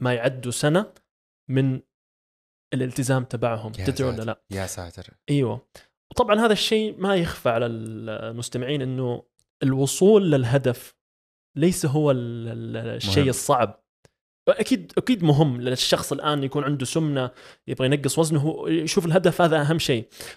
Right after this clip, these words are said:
Speaker 1: ولكن الوصول للهدف هذا هو الجزء السهل من الرحلة. الجزء الأصعب هو إنك كيف تحافظ على الجسم هذا. يعني أنت بدال ما تفكر كيف أوصل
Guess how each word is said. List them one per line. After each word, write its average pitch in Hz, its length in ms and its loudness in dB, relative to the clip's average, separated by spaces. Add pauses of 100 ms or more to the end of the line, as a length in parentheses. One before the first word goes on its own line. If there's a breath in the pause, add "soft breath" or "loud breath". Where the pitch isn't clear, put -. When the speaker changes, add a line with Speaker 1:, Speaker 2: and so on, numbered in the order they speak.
(140 loud breath)
Speaker 1:
ولكن 139 600 2 (380)
الوصول 143 440 4
للهدف 156 440 0
هذا 139 420 0
هو 139 220 0
الجزء 131 420 -6
السهل 123 640 -2
من 117 140 -6
الرحلة. 113 460 -6 (440 loud breath)
الجزء 139 400 0
الأصعب 180 720 0 (180)
هو 151 280 2
إنك 170 520 -4
كيف 233 280 -2
تحافظ 170 600 0
على 131 160 2
الجسم 127 400 -4
هذا. 127 360 0 (340 loud breath)
يعني 143 460 0
أنت 208 200 2
بدال 180 260 4
ما 208 120 4
تفكر 196 420 2
كيف 196 380 0
أوصل 156 460 2